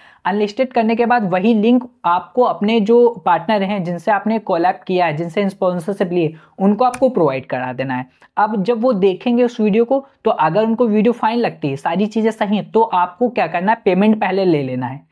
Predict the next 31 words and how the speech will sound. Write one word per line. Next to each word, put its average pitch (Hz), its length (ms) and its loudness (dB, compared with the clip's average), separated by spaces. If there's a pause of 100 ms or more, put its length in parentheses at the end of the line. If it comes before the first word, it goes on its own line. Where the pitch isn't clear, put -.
(300)
पेमेंट 220 320 2
लेने 220 300 2
के 220 140 0
बाद 175 300 0
ही 247 80 0
उस 214 240 -4
वीडियो 170 300 2
को 214 120 -4
आपको 180 400 -4
पब्लिक 160 360 -4
करना 131 240 -6
है। 127 80 -8 (300)
पेमेंट 233 400 0
कब 196 160 0
लेना 226 240 0
है, 233 80 0
क्यों 214 280 0
लेना 226 220 0
है 220 80 0
पहले, 220 320 -2
ये 208 160 0
सारी 202 240 -2
चीज़ें 214 260 -2
मैं 226 160 2
दूसरी 190 360 -2
वीडियो 208 240 2
में 202 120 0
बताऊंगा, 196 300 0
इसमें 190 280 -2
नहीं 147 140 -2
बताऊंगा। 127 460 -6